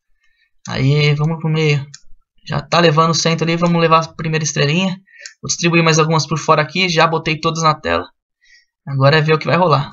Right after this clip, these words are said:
Botar rei e rainha aqui por baixo, pra limpar o que der pra limpar aqui.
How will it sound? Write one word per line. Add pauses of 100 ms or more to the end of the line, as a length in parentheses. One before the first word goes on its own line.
Botar (260)
rei
e
rainha
aqui
por
baixo, (540)
pra
limpar
o
que
der
pra
limpar
aqui.